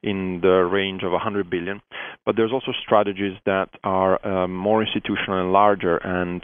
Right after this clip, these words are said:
um, routinely sell volatility for yield, or strategies that rely on volatility to stay low, uh,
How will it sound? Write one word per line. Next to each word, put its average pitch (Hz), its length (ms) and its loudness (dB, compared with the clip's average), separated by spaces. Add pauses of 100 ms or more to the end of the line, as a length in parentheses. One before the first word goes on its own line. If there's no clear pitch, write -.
(120)
um, 87 500 -6
routinely 107 640 0 (160)
sell 98 160 6
volatility 90 520 -2 (100)
for 90 160 0
yield, 98 340 0 (420)
or 143 320 4 (120)
strategies 104 520 2 (100)
that 95 220 4 (200)
rely 107 400 6
on 123 100 2
volatility 98 460 -2
to - 100 -6 (120)
stay 131 260 2
low, 101 380 2 (720)
uh, 95 220 2